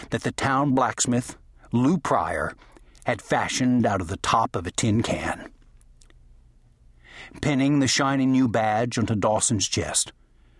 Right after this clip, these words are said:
Judge Addison Moore had cursed and said in a lowered tone of voice, "Damned if he didn't spell sheriff wrong." He started to remove the badge,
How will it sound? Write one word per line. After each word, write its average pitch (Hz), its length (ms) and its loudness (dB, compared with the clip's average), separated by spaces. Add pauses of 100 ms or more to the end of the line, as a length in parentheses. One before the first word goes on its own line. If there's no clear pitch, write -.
(460)
Judge 143 420 2
Addison 143 480 2
Moore 123 440 4
had - 260 -2
cursed 165 480 0
and 160 160 0
said 110 400 0
in 120 200 0
a 113 60 2
lowered 107 760 0
tone 104 280 2
of 87 100 0
voice, 82 480 0 (1300)
"Damned 90 640 -2
if - 160 -6
he 104 160 -2
didn't 117 300 2
spell 131 440 0
sheriff 104 800 0
wrong." 78 500 -2 (1300)
He 107 140 0
started 101 400 0
to 110 80 -4
remove 101 380 2
the 92 80 -6
badge, 85 520 -2